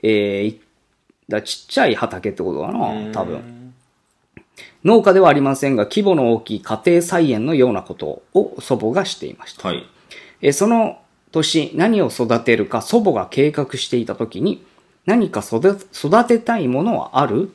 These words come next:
Speaker 1: と私に聞いてきました。
Speaker 2: うん。
Speaker 1: その頃の私は、きゅうりの塩もみが好物だったため、
Speaker 2: あー、うまいよね。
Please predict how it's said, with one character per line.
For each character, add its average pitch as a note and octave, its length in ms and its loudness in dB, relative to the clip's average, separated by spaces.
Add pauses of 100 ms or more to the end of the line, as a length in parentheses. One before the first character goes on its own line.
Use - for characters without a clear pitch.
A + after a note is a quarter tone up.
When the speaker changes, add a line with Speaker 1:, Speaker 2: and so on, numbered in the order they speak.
(120)
Speaker 1:
と E3+ 60 0
私 G#3+ 320 0
に F#3+ 80 -4
聞 G#2 100 -4
い - 40 -6
て - 120 -10
き - 100 -16
ま - 100 -14
し - 120 -14
た。 - 140 -20
Speaker 2:
う B2+ 60 -6
ん。 D#2 200 -6 (420)
Speaker 1:
そ - 160 4
の B3+ 120 2
頃 B3+ 220 0
の C#3 120 0
私 G2+ 360 -4
は、 G2 280 -4 (240)
き - 100 -4
ゅ A#3 120 2
う G3+ 80 2
り C3 120 -2
の G2 120 -4 (160)
塩 C#3 180 4
も A#2+ 140 -2
み B2+ 160 -2
が - 300 -2
好 E3 180 4
物 F#2+ 220 -8
だ - 100 -10
っ - 60 -20
た - 100 -16
た - 100 -14
め、 D2+ 100 -8
Speaker 2:
あ E2 80 -8
ー、 E2 80 -6
う - 20 -8
ま F#2 180 -8
い - 20 -8
よ D#2 60 -12
ね。 D#2 300 -16